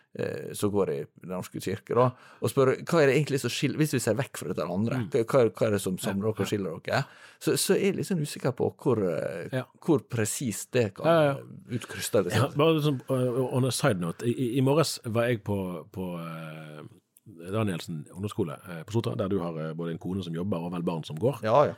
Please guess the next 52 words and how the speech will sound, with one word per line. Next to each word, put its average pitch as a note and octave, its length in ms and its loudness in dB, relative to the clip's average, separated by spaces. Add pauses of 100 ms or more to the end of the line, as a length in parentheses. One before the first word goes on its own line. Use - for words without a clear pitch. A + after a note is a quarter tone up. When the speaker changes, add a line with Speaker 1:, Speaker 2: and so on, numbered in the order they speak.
(160)
Speaker 2:
Jeg G2 100 -2
traff, A2 260 -2
eh, F2+ 140 0
ingen G2+ 120 0
av G2 60 0
de F#2 100 0
riktig F2+ 180 -4
nok. B2+ 120 0
Speaker 1:
Nei. - 120 0 (320)
Speaker 2:
Ehm, F#2 640 -4 (120)
men A2+ 220 2
jeg A#2 200 -2
skulle G#2 140 -2
snakke A#2 140 -2
med G#2+ 80 2
de G#2 60 2
om F#2 80 -2
Israel. - 320 -2 (540)
Eh, F#3 140 -6
og C3 120 0
da F#3+ 80 2
var E3+ 120 6
det D3+ 100 4
bare D3 180 6
sånn, C#3+ 160 -2
når C#3 120 0
jeg B2+ 80 2
skulle C#3 160 0
prøve C#3+ 120 2
å - 40 -2
forberede, F#2+ 320 0
dette A#2 120 -2
var C3 80 2
seksten-åringer, A#2+ 720 0
så A#2+ 80 -10
jeg B2 60 -6
måtte A#2 180 -8
prøve A#2 160 2
å G#2+ 40 2
være G2+ 180 0
litt - 60 -10
ekstra G#2 220 -6
pedagogisk. F#2 540 0 (560)
Eh, G#2 280 0
og B2 100 -4
så E3+ 100 -2
slo D#3+ 260 4
det G2 100 2
meg F#2+ 80 -4
bare G#2+ 260 -2
at - 100 -16
Oslo-prosessen, - 800 -4